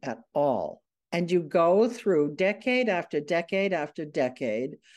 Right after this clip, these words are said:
and there's no swordfish. And I don't know why. I don't know whether the swordfish, you know, 'cause fish, as you know, Natalie, are, are very, um, <clears throat> migratory, whether they migrated away for some reason, or whether there was a feeling that swordfish was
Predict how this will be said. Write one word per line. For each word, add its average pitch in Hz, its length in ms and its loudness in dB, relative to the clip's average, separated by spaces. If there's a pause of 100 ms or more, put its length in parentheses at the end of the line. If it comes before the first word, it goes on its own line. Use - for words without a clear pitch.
(800)
and 196 200 4
there's 190 200 2
no 156 160 0
swordfish. 233 580 0
And 180 220 0
I 220 180 0
don't 254 220 2
know 208 140 4
why. 202 400 2
I 175 60 4
don't 226 200 2
know 208 120 2
whether 196 400 4
the 170 160 -2
swordfish, 208 640 -2
you 190 80 -2
know, 143 80 0
'cause - 180 -6
fish, 202 380 -2
as 156 160 -4
you 196 140 2
know, 151 220 2
Natalie, 143 460 -2
are, 151 360 0 (400)
are 143 100 0
very, 156 520 0 (100)
um, 143 380 -6
<clears throat> - 60 -16
migratory, 180 1000 2
whether 160 240 2
they 180 160 2
migrated 175 640 2
away 151 340 2
for 254 120 -2
some 254 280 0
reason, 269 440 0 (800)
or 220 180 6
whether 208 360 6
there 196 160 2
was 196 260 2
a 202 60 2
feeling 196 460 2
that 156 180 -4
swordfish 170 640 0
was - 720 -6